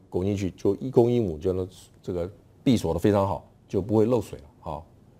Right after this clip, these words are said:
这个一个一个做好，再继续朝下挖哈，大概就是这样一个程序啊。那 <clears throat> 世界上几个比较主要的工程，给各位看一看。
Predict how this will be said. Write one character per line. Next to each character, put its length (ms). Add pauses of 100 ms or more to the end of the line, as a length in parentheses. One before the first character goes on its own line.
(840)
这 100
个 40
一 140
个 80
一 40
个 60
做 160
好， 120
再 100
继 140
续 100
朝 160
下 140
挖 200
哈， 280
大 120
概 80
就 120
是 80
这 80
样 120
一 40
个 80
程 180
序 200 (120)
啊。 180 (920)
那 300 (220)
<clears throat> 260
世 220
界 140
上 180
几 100
个 80
比 220
较 220
主 260
要 100
的 80
工 220
程， 180 (200)
给 100
各 80
位 80
看 160
一 60
看。 200